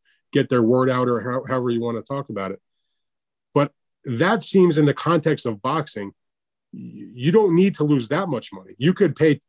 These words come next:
Terrence Crawford whatever and against the David Avanesian and lose a lot less if he was willing to take that. To, to take that kind of a hit is bizarre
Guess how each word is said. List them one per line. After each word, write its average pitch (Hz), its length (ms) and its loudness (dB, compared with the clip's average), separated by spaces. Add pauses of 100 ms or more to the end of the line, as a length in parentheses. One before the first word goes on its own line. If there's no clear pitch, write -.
(200)
Terrence 156 320 0
Crawford 151 500 -2 (460)
whatever 135 600 -2 (400)
and 135 260 -4 (340)
against 127 340 -4
the 120 80 -10
David 127 260 0
Avanesian 120 600 -8
and 127 100 0
lose 139 220 0
a 135 40 0
lot 123 260 -2
less 139 380 -6
if - 120 -20
he 131 80 -4
was 120 180 -2
willing 127 220 -2
to 104 80 -16
take 143 280 -8
that. 98 180 -10 (380)
To, 131 120 2
to - 160 0
take 156 280 2
that 151 220 0
kind 156 220 2
of 120 60 0
a 113 40 -4
hit 147 260 0
is 107 180 -2
bizarre 104 540 -4